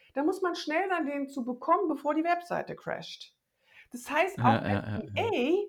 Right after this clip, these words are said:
Speaker 1: sag, wofür du stehst und mit das wirklich mit Inbrunst. Und das kann Storytelling, kann dir helfen, diese Botschaft überhaupt erstmal rauszuarbeiten.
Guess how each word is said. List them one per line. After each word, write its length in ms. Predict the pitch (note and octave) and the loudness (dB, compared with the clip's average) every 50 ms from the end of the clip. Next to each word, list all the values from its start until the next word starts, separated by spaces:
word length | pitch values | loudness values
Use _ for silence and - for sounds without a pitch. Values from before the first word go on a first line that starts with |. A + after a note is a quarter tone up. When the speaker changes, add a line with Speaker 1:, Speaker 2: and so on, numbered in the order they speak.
| - _ _ _ _ _ | -6 _ _ _ _ _
Speaker 1:
sag, 420 | - G3 F#3+ B3 D4 E4 A4+ - - | -10 -2 4 6 6 6 4 2 -2
wofür 260 | D4+ C#4 - - B3+ G#3+ | -4 -4 -4 -4 -4 -2
du 120 | G3+ G3 | -2 -4
stehst 840 | F3+ - - - - - F4 D#4 A3 G#3 B3 F4 - - - _ - _ _ _ _ _ _ _ _ _ _ _ _ _ _ _ | -4 -4 -6 -6 -2 -2 0 0 0 0 -2 -2 -6 -10 -16 _ -20 _ _ _ _ _ _ _ _ _ _ _ _ _ _ _
und 180 | - C4+ C4+ B3+ | 2 4 4 4
mit 240 | C4+ C4+ C4+ - C4+ | 2 0 0 4 4
das 300 | C#4+ F4+ G4+ - - - | 4 4 4 0 -6 -6
wirklich 500 | B3 A#3 G#3+ B3 D#4 F#4 F#4 F#4 F4+ F4+ D4 | -6 -4 0 0 0 0 0 -2 -2 -2 -2
mit 160 | C4+ C4+ C#4 - - | -4 -6 -6 -4 -2
Inbrunst. 580 | D#4 F#4 G4+ F#4+ C#4 G3 F#3+ F#3 F3+ - - | 0 0 0 -2 -2 -4 -6 -6 -6 -6 -8
Und 200 | A#3 A3 - - - | -8 -10 -10 -8 -2
das 160 | - D4+ G#4 G#4+ - - - _ _ - | 0 0 0 0 -4 -14 -20 _ _ -12
kann 260 | - - C#4+ C#4+ C#4 | -8 -6 -4 -4 -4
Storytelling, 760 | C#4 - - - A#3+ C#4+ E4+ D#4+ E4 - D#4 D4 D#4 D4+ C#4+ | -6 -6 -2 0 0 0 0 -2 -4 -4 -6 -4 -4 -6 -6
kann 220 | - - D4 C#4+ | -6 -6 -4 -2
dir 140 | C4 C4 G#3+ | 0 0 -2
helfen, 500 | G#3 G3+ G#3+ C4 D#4 D#4 - D#4+ D#4+ - - - - - - _ - | 0 0 0 0 0 0 0 -2 -2 -4 -6 -20 -20 -20 -20 _ -2
diese 180 | A#3+ B3 A#3+ A3 | 0 0 0 0
Botschaft 460 | F#3 G3+ A#3 B3 A#3+ A3+ G3+ - - | 0 0 -2 -2 -2 -4 -6 -6 -6
überhaupt 320 | G3+ F3+ F#3 F3 F3 - F3 | -4 -4 -4 -4 -4 -6 -6
erstmal 280 | E3 - - E3 D#3 - | -10 -8 -8 -10 -8 -2
rauszuarbeiten. 1160 | - A3 D#4+ G#4 G#4 - - _ - - - - - - - - - - - _ - - | 0 0 0 0 -2 -4 -10 _ -12 -10 -8 -6 -6 -6 -6 -6 -8 -10 -12 _ -20 -20